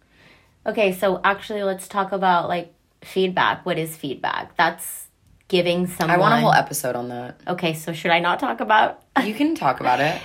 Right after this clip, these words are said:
Speaker 1: <laughs> I
Speaker 2: I'm
Speaker 1: just
Speaker 2: just saying
Speaker 1: think
Speaker 2: we need more. We need so much on that. That's, like, the biggest topic ever.
Speaker 1: It's so funny, in a, in a meeting, uh, I forget when, it was years ago, but one of my bosses was like, "Feedback is my favorite F word." And I'm like,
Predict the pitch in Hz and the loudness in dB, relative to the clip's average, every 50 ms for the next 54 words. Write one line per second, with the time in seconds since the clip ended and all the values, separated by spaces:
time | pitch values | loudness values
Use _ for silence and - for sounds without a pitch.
0 | - - - - 226 - - 160 170 165 - 180 175 170 170 165 160 160 160 139 | -14 -6 0 4 4 4 4 4 2 2 2 2 2 2 2 2 2 2 0 0
1 | 139 139 151 175 156 - 123 139 147 156 165 156 - - - 127 117 - 123 127 | 0 0 0 0 0 0 0 0 -2 -2 -2 -4 -6 -4 -2 -2 0 0 0 0
2 | - - 120 120 120 92 85 - - 139 143 - 156 156 156 - 139 - 139 - | -2 -2 -4 -4 -4 -4 -2 0 2 0 2 2 0 -2 -2 -4 -6 -4 -4 -6
3 | 131 135 - - 123 120 - 123 - - - - 113 - - - - - - - | -6 -6 -4 -4 -4 -4 -4 -6 -8 -6 -6 -4 -4 -4 -6 -6 -6 -8 -10 -18
4 | - - - - - - - - - - 359 - - - - - - - - - | -20 -20 -20 -20 -20 -20 -20 -16 -10 -8 -8 -6 -6 -8 -10 -12 -12 -14 -14 -16
5 | - - - - - - _ _ _ _ - 226 226 226 226 208 190 190 185 185 | -18 -20 -20 -20 -20 -20 _ _ _ _ 0 2 4 6 4 6 6 6 6 6
6 | 180 180 175 170 165 165 160 - - 190 196 185 180 170 165 165 175 175 175 170 | 6 4 2 0 0 -2 -2 -4 -2 0 0 2 2 2 2 2 2 2 0 0
7 | 165 165 160 160 160 - - - 156 151 156 156 - - - 185 185 185 180 175 | 0 0 -2 -4 -8 -6 -2 -2 0 0 0 0 -2 -2 -4 -4 -4 -4 -4 -2
8 | 170 156 - - 165 160 147 135 - - 196 196 185 185 - - - 180 165 160 | -2 -2 -2 -2 -2 -2 -2 -4 -6 -4 -4 -4 -4 -4 -8 -10 -8 -4 -2 -2
9 | 160 156 156 151 156 156 147 139 131 135 - - - _ _ - 190 185 175 175 | -2 -2 -4 -2 -2 -2 -2 0 -2 -2 -4 -4 -8 _ _ -6 -4 -4 -4 -4
10 | 175 175 170 151 147 151 156 151 156 160 - - _ _ _ - - 165 160 143 | -4 -4 -4 -6 -4 -6 -6 -6 -6 -8 -12 -14 _ _ _ -18 -10 -4 -2 -2
11 | 139 156 - - 143 143 - 165 156 156 143 143 147 143 - - - _ - - | -2 -2 -4 -8 -12 -12 -12 -14 -10 -6 -4 -4 -4 -4 -8 -14 -20 _ -8 -6
12 | 202 196 185 185 180 190 190 - 185 180 185 165 170 170 - - 147 143 143 151 | -4 0 0 2 0 0 0 -2 -4 -4 -4 -6 -6 -6 -6 -6 -6 -6 -6 -6
13 | 131 - - - 165 156 - - 156 156 156 160 165 160 - 156 151 156 156 151 | -6 -6 -6 -6 -8 -8 -6 -6 -4 -4 -2 -4 -4 -6 -8 -8 -6 -6 -6 -6
14 | 147 147 147 - - | -6 -6 -8 -10 -12